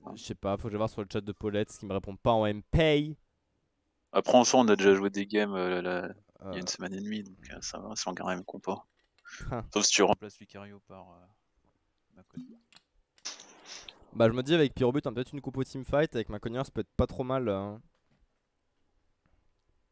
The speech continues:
Speaker 2: Je me dis.
Speaker 1: Bah là, ça ferait, euh, Neptunia qui tank, moi qui heal, et ça fera trois D P S avec, euh, Ninfal, Nimako et Pyro. Ça pourra
Speaker 2: Ouais.
Speaker 1: le faire.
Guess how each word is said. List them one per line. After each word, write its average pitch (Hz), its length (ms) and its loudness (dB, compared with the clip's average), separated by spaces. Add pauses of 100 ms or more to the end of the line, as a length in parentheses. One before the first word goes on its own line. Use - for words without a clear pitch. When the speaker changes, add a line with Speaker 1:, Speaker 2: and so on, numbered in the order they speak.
(160)
Speaker 2:
Je - 100 -20
me 98 120 -10
dis. 98 180 -10 (600)
Speaker 1:
Bah 101 120 4
là, 120 80 8
ça 107 180 4
ferait, 110 300 2
euh, 107 120 8
Neptunia 110 380 -2
qui - 200 -8
tank, 117 320 2
moi 107 120 -2
qui 104 240 -6
heal, 117 200 0
et 101 120 4
ça 92 160 2
fera - 200 -4
trois - 160 0
D 98 120 -2
P - 140 0
S 107 200 0
avec, 190 320 -6
euh, - 40 -6
Ninfal, 185 400 -8
Nimako 190 500 -8
et 95 240 -10 (140)
Pyro. 104 360 -6 (1120)
Ça - 120 -6
pourra - 160 -2
Speaker 2:
Ouais. 202 40 -8
Speaker 1:
le - 60 -16
faire. - 360 -4